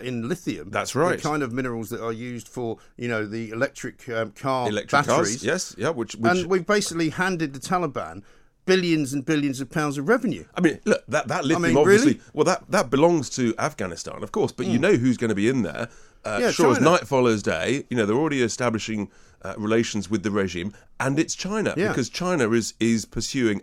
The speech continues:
Speaker 2: a massive global grab, footprint
Speaker 1: Yeah.
Speaker 2: grab, or wherever it can see any form of useful, um, minerals,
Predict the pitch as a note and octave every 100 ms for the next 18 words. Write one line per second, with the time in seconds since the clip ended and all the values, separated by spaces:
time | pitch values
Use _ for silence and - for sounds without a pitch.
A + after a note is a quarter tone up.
0 | - G#2+ A2 C#3+ F3+ - - - - -
1 | - - B2 B2 D3 D3 A2+ G#2 F#2 -
2 | _ - F#2 A#2 E3 E3+ - - - -
3 | G3+ - F#2+ - C#3+ - A2+ C#3+ G2 -
4 | - - - - A2+ A2+ - - E3 D#3
5 | C3+ - A#2+ A2+ A2+ G2+ - - C#3 D#3+
6 | - A#2+ G2 G2 - F#2 F#2 G2+ B2+ -
7 | - A2 G2+ - - - - F#2 F#2 G2
8 | - - A2 B2 A#2 A2+ A2 G#2+ -